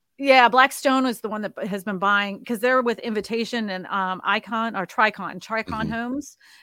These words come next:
Speaker 1: and they've been, um, buying up.
Speaker 2: Mm-hmm.
Speaker 1: They had said, um, even J P Morgan Chase has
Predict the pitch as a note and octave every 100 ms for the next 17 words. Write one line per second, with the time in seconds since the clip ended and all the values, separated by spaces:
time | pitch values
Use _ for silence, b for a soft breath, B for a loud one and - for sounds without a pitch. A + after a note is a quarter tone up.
0 | - A3 A3 A3 G3+ G#3+ G3+ G#3 F#3+ F3+
1 | G3 G3 G3 F#3+ B3 C#4 D4+ B3+ G3+ B3
2 | A#3+ A#3 A#3 _ _ _ _ A3+ G#3+ -
3 | C4+ C4 A3 A3+ A#3+ A3+ G#3+ G#3+ G3+ F#3+
4 | - B3 B3+ - G3+ F3+